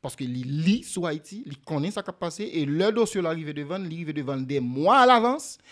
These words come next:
il a temps pour le faire recherche sur Saoudia. Donc, attendons à ce qu'elle pose des questions qui pas même un rapport avec témoignage ou avec récit ou là, mais qui sont des questions qui entourent votre témoignage.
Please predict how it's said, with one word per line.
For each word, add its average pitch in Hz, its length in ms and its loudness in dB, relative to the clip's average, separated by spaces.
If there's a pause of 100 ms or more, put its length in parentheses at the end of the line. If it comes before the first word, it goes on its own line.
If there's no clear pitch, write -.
(140)
il 143 180 -6
a 151 40 -6
temps 233 200 -2
pour 254 100 0
le 233 60 -4
faire 226 140 6
recherche 202 320 2
sur - 140 -14
Saoudia. 202 680 0 (380)
Donc, 156 180 -2
attendons 254 440 2
à 220 80 2
ce - 80 -14
qu'elle 233 160 -2
pose 196 280 0
des 165 120 -4
questions 190 360 -8 (220)
qui - 120 -14
pas 269 120 0
même 214 300 -2
un 170 260 -2
rapport 220 540 2 (680)
avec 156 360 -2
témoignage 147 420 -2
ou 139 80 -2
avec 123 220 -6
récit 143 320 -8
ou 170 80 -6
là, 226 180 -2 (180)
mais 190 160 0
qui 233 140 -8
sont 247 200 -2
des 190 120 0
questions 220 680 -4 (440)
qui - 240 -16
entourent 226 800 2 (200)
votre 139 200 -10
témoignage. 117 580 -14